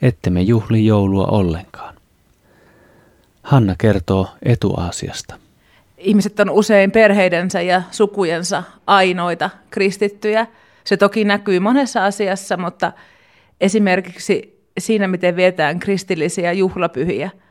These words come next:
Speaker 2: Mehän Suomessa ollaan totuttu siihen, että joulu on perheen ja suvun juhla. Yhdessä käydään nopeasti siellä kirkossa ja sitten loppuaika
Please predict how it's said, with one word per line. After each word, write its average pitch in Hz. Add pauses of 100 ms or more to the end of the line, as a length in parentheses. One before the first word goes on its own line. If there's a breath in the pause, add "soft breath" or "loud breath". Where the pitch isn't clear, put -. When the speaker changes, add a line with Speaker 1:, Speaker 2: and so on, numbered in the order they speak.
(560 soft breath)
Speaker 2:
Mehän 190
Suomessa 190
ollaan 185
totuttu 180
siihen, 175
että 156
joulu 170
on 165 (160)
perheen 196
ja 165 (960 soft breath)
suvun 180 (360)
juhla. 175 (560 soft breath)
Yhdessä 202
käydään 190
nopeasti 180
siellä 175
kirkossa 190
ja 156
sitten 180
loppuaika 160